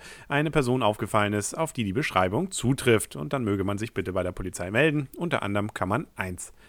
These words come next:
eins null anrufen. Eine weitaus schönere Meldung hingegen ist, dass der Schlossgarten umgestaltet werden soll. Jetzt nicht der obere Teil beim Schloss, das sollte man jetzt, äh, vielleicht nicht gerade denken. Und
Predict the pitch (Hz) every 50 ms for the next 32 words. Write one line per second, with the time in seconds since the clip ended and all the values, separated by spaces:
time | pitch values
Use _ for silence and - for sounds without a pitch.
0 | - - - - 104 117 - - - - - _ _ - 98 101 101 110 113 110
1 | 101 - - 98 95 92 92 95 90 - - - - _ - - - 117 113 113
2 | 110 101 98 98 113 135 180 208 - - - 143 151 151 - - 139 127 127 117
3 | 113 113 110 110 107 110 110 104 113 113 110 113 113 110 107 123 - - 120 117
4 | - - 107 101 - - - 139 165 - - - 95 104 139 156 - - - 110
5 | 110 110 107 - - 101 123 - 165 196 214 165 131 - - - 107 107 110 107
6 | 107 104 110 104 107 107 104 110 139 196 220 - - - - - - - - -
7 | - - 123 120 - - - 120 131 - - 104 98 - - 160 185 202 185 170
8 | 156 - 143 131 127 120 117 104 98 101 - 135 175 208 - - - - - 107
9 | 110 110 113 - - 120 110 110 107 101 104 101 104 104 104 101 - - - 110
10 | 104 101 - - 110 98 98 - - 131 175 - - 156 156 147 139 147 151 165
11 | 165 151 - - - - - - 139 -